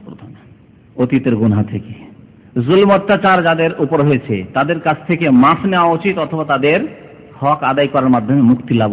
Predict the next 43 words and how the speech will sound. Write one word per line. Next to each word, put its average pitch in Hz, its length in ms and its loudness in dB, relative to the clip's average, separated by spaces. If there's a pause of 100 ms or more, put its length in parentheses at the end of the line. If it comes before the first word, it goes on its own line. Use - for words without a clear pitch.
করা 90 160 -6
উচিত, 87 320 -12 (640)
না 180 140 -4
হলে 165 180 -2
হজ 147 260 0
করে 160 180 -6
কোনো 170 160 -4
ফল 110 240 -8
হবে 87 240 -10
না। 85 140 -14 (560)
হজ 143 200 0 (100)
করে 165 180 0
গুনাহ 160 260 0
খাতা 151 240 -2
মাফ 143 240 4
হবে, 131 200 -2
কিন্তু 139 280 -2
বান্দার 139 420 0
হক 185 180 0
যদি 180 160 -2
আপনার 165 300 0
সাথে 165 200 -4
জড়িত 156 300 2 (100)
থেকে 151 200 0
যায় 123 240 2
তাহলে 139 220 -2
তো 196 80 -2
ওগুলো 247 160 2
মাফ 254 220 4
হবে 165 160 0
না। 123 120 0 (500)
আল্লাহর 208 360 4
হক 285 160 4
আল্লাহ 233 260 2
মাফ 180 280 0
করবেন, 104 280 -6 (1080)
আল্লাহর 175 320 0
হকের 220 280 2
ক্ষেত্রে 269 300 2
যে 226 120 0
ভুল 202 200 2
ত্রুটি 214 280 -4
হয়েছে 143 320 0